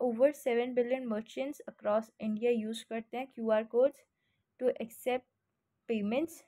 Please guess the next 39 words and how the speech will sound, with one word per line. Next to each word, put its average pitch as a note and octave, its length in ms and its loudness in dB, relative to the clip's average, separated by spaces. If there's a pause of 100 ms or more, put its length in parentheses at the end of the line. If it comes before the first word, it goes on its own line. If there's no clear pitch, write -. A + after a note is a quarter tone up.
(200)
directly A3+ 560 2
into B3 240 -10
their C#4+ 220 4
bank G#3 260 0
account। F3+ 360 -8
तो A#3 120 -10 (180)
हिस्ट्री B3 320 -2
पढ़ B3 220 0
सकते B3 300 -4
हो, D4 120 2 (420)
ये A3 480 2 (100)
अगस्त A#3 460 2
टू B3+ 160 -4
थाउजेंड A#3+ 380 -4
टेन G#3+ 240 -2
में C4 200 2 (420)
फाउंड G#3+ 280 0
हुआ A#3+ 200 4
था B3+ 180 -4
in A#3+ 100 -6
नोएडा। G#3 460 2 (1500)
इसमें A#3+ 260 -8
ज़्यादा A3 300 0
कुछ A#3 240 -2
करने A3+ 220 -4
की B3 60 -2
ज़रूरत A3+ 240 -6
नहीं। C4+ 100 -6
वैसे A#3 400 -2
आप D4 180 -4
Paytm B3 340 -4
की B3+ 80 -8
मीनिंग, A3+ 380 -4
इसके A#3 200 -8
एडवांटेजेस, G#3 720 -8
डिसएडवांटेजेस G3+ 840 -10
देख F#3+ 160 -8
सकते - 320 -14
हैं। F3 120 -10